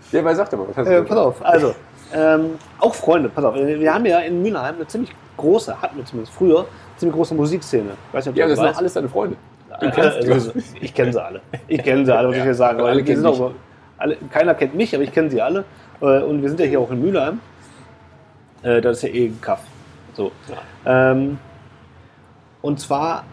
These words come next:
Speaker 2: äh, mein lieber Freund Norman, mit dem hab ich früher selber in der Band gespielt,
Speaker 1: Mhm.
Speaker 2: der hat ganz viele Musikprojekte schon gemacht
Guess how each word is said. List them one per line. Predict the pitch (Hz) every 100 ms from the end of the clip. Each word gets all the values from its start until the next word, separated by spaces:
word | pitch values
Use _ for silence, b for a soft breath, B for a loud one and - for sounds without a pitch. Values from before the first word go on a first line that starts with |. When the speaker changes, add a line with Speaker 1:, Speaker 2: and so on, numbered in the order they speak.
| - - - - - -
Speaker 2:
äh, | 131 127 127 127 123
mein | 123 123 143
lieber | 202 214
Freund | - 165 160 156 - - -
Norman, | 123 131 143 135 98
mit | 110 135
dem | 143
hab | 131
ich | -
früher | 185 175 131
selber | 139 123
in |
der | 107
Band | 110 120
gespielt, | 110 92 101 127 -
Speaker 1:
Mhm. | 95 120 226
Speaker 2:
der | 101 127 160
hat | 156 - -
ganz | 160 202
viele | - 170
Musikprojekte | 135 147 - 117 -
schon | - 113
gemacht | 117 160 -